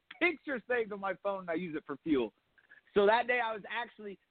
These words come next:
at that point, I had probably been training at W L W for, I don't know, man. It quite, I'd probably say well over eight months at that point. So, I mean, I was pretty familiar with the W L W roster. I was actually working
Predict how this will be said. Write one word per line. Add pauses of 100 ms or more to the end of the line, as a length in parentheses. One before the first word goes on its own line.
(140)
at
that
point,
I
had
probably
been
training
at
W
L
W
for, (380)
I
don't
know,
man.
It (720)
quite,
I'd
probably
say
well
over
eight
months (240)
at
that (120)
point.
So,
I
mean, (320)
I
was
pretty
familiar
with
the
W
L
W
roster.
I
was (140)
actually
working